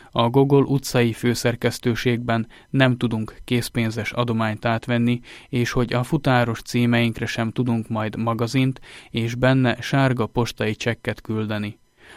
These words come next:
A rádióműsor készítés nyilván nem áll le, a rádió működése folyamatos lesz. A biztos működés fenntartásához azonban az adományozás módjában változtatásra kérjük a hallgatói családot.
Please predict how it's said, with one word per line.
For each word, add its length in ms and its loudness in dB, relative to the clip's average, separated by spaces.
A 200 2
rádióműsor 880 2
készítés 680 0
nyilván 640 0
nem 220 0
áll 360 0
le, 220 2
a 220 4
rádió 360 4
működése 760 2
folyamatos 720 -2
lesz. 400 -6
A 220 2
biztos 440 0
működés 560 2
fenntartásához 1080 0
azonban 460 2
az 160 -2
adományozás 840 0
módjában 760 0
változtatásra 920 -2
kérjük 440 -4
a 60 2
hallgatói 540 0
családot. 640 -4